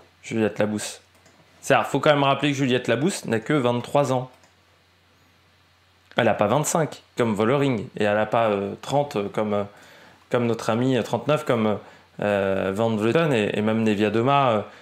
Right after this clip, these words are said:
qui a vingt-sept. C'est-à-dire que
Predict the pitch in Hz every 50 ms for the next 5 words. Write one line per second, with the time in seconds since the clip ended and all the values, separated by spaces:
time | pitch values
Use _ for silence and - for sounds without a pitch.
0 | - _ - - 123 113 131 139 - - 175 165 - - - - _ _ _ _
1 | _ _ _ - _ _ _ _ _ _ - - - _ _ - - - 139 -
2 | 151 143 139 143 143 - - - 131 120 110 104 -